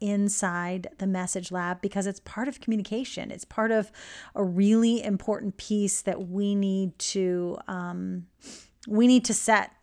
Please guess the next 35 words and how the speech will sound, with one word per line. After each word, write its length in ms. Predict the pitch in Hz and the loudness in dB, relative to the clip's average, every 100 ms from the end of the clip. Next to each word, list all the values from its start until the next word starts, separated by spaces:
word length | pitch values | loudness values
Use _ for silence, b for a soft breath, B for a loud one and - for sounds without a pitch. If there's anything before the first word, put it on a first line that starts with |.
| _ | _
We 220 | 226 233 | 4 10
need 180 | 294 247 | 12 12
to 260 | 226 254 226 | 12 12 10
get 400 | 190 190 233 208 | 6 4 4 6
going 360 | 214 208 220 202 | 4 6 6 4
and 160 | 190 B B B | 2 B B B
not 180 | 381 - | 0 0
set 280 | - 254 226 | 8 10 10
in 160 | 226 | 8
stone, 500 | 202 - 202 233 262 | 6 4 6 8 8
but 320 | 196 214 202 - _ _ _ _ | 10 8 8 2 _ _ _ _
as 180 | 240 202 | 2 6
much 220 | 233 220 | 6 6
as 100 | 220 | 4
we 120 | 214 202 | 2 0
can. 300 | 190 170 - - - _ - B B | -2 -6 -10 -16 -18 _ -20 B B
So 340 | - 269 247 - | 2 6 6 2
the 160 | 233 240 | 2 4
less, 640 | 220 226 262 190 - - - | 4 4 2 0 -2 -4 -4
I 60 | |
wanna 220 | 233 220 | -2 0
just, 480 | 202 196 - - - | 0 -2 -2 -6 -2
this 180 | 226 214 | -2 0
is 100 | 202 | 0
also 280 | 190 185 196 | -2 -2 -4
something 340 | 196 175 185 | -4 -4 -4
else, 400 | 190 180 185 - - | -4 -6 -6 -6 -6
uh, 100 | 185 | -6
because 320 | 180 202 190 | -4 -2 -4
it's 240 | 180 - - | -4 -6 -2
my, 680 | 202 196 208 214 208 208 214 _ _ _ _ _ _ - | 4 6 8 6 6 2 -2 _ _ _ _ _ _ -8
this 480 | 190 185 220 330 381 | -4 2 4 4 4
is 140 | - | 4
no 160 | 285 233 | 4 6
longer, 580 | 196 190 185 165 165 | 4 2 0 -6 -8